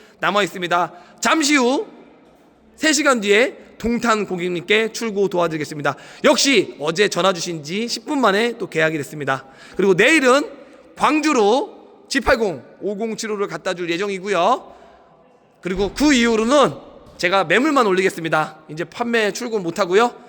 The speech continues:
그래서 내일 모레 명절 첫날에 차량을 몇 대 올리고 광고를 올리고 휴가를 갈 예정입니다.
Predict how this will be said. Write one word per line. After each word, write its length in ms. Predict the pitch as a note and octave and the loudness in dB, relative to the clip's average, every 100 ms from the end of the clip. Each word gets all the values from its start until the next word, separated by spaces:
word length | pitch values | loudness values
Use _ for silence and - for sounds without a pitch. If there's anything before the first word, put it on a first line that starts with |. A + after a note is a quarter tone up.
| - - _ - | -20 -20 _ -6
그래서 260 | D#3+ F3 | 0 2
내일 280 | D#3 A#3+ C#4+ | 4 4 2
모레 500 | G3+ G#3 A#3+ C#4 - - - - - | 2 4 6 4 2 -10 -20 -20 -2
명절 480 | F3+ B3 A#3 B3+ G#3 | 0 0 2 2 2
첫날에 680 | D#4 D4+ C4 A#3+ B3 D#3+ - - - | -2 0 2 4 2 -2 -12 -20 -10
차량을 400 | B3 A#3+ G3+ F3+ | -4 -4 -4 -4
몇 220 | E3+ E3+ | -6 -4
대 80 | G#3+ | -4
올리고 880 | D#3+ D#3+ E3 F#3+ A#3 - - - _ | -4 -4 -4 -2 -2 -4 -14 -20 _
광고를 280 | D3+ D#3+ E3+ | -12 -8 -8
올리고 540 | D3+ D3 F3+ A3+ A#3 - - | -6 -6 -6 -6 -8 -16 -20
휴가를 320 | - G#3 F#3 | -6 -4 -2
갈 180 | D3 D3 | -4 -6
예정입니다. 560 | C#3+ D#3+ D3 C3 B2+ | -6 -6 -6 -8 -8